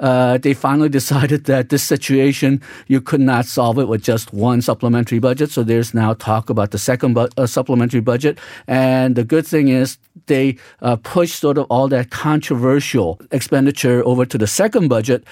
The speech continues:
So they were able to pass the first budget, which had a lot of, uh, what I think we can call emergency funding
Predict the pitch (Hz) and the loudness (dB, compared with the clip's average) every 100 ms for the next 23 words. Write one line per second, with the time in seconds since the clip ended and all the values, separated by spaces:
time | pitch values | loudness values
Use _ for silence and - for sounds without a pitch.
0 | - - - 131 123 131 131 143 139 139 | -20 -12 -2 0 2 2 2 2 0 -2
1 | 120 113 110 117 104 - 180 170 - 135 | -6 -2 -2 -2 -4 -2 0 0 0 -2
2 | 123 127 120 113 - 110 110 104 110 107 | 0 -2 -2 -4 -2 0 0 0 2 2
3 | 117 95 - - - - 117 110 104 101 | 0 -2 -8 -18 -20 -8 -2 0 0 -2
4 | - 143 131 - 120 127 151 143 - - | -4 -2 -2 -2 -2 -2 0 -2 -2 -10
5 | - 131 - 131 - 120 113 120 131 131 | -2 -2 0 -2 0 0 0 0 2 2
6 | 135 147 151 143 127 120 113 113 113 | 2 2 0 0 -2 0 0 0 0